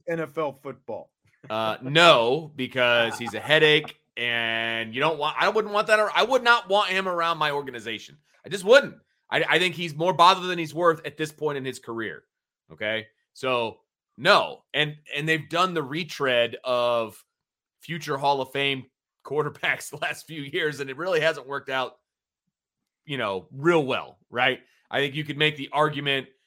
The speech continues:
Speaker 2: um, that Rivers was, you know, I think he worked out, you know, I think he was the bridge you were looking for.
Speaker 1: Decent for a year,
Speaker 2: Yeah,
Speaker 1: but
Speaker 2: right.
Speaker 1: they needed, they obviously needed
Speaker 2: I
Speaker 1: more after that.
Speaker 2: And I was shocked, to be honest with you, that Matt Ryan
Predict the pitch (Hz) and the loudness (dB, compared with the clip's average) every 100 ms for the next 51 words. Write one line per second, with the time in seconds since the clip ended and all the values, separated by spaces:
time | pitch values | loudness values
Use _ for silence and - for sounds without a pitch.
0 | _ - 123 123 120 113 95 78 _ _ | _ -6 -2 0 0 -2 -6 -14 _ _
1 | _ _ _ - 135 127 156 151 151 123 | _ _ _ -16 -12 -4 -2 -2 -2 -4
2 | 143 143 - - 170 143 123 - 165 156 | -8 -8 -14 -2 4 4 4 0 0 0
3 | 160 135 156 151 - 127 123 117 - - | -4 0 0 0 4 6 6 2 -12 -18
4 | _ _ 127 123 113 113 123 117 131 127 | _ _ -6 -2 0 -2 -2 -6 -8 -8
5 | 117 117 117 131 123 117 110 117 123 110 | -10 -12 -4 -4 -4 -8 -12 -10 -12 -14
6 | 95 104 98 95 95 _ 180 196 170 208 | -16 -12 -10 -8 -10 _ -10 -10 -6 -8
7 | 196 - 175 160 143 160 196 143 127 98 | -8 -6 -2 -2 0 2 6 6 4 0
8 | 87 _ - 190 135 101 180 180 165 135 | -6 _ 2 4 6 2 -2 0 0 -2
9 | _ _ - 139 143 151 156 175 170 175 | _ _ -12 -6 -4 -4 -4 -4 0 2
10 | 175 170 190 196 220 139 113 85 _ _ | 2 0 0 0 0 -4 -6 -8 _ _
11 | - 151 156 196 196 160 143 127 113 - | -8 -4 2 4 6 6 4 0 -8 -18
12 | _ - - 160 127 104 85 - - - | _ -16 -8 0 2 0 -4 -14 -20 -10
13 | 113 107 104 95 98 95 92 92 90 85 | -4 -4 -6 -10 -14 -16 -14 -14 -14 -14
14 | 95 101 90 98 95 90 87 82 | -12 -12 -10 -8 -8 -10 -14 -18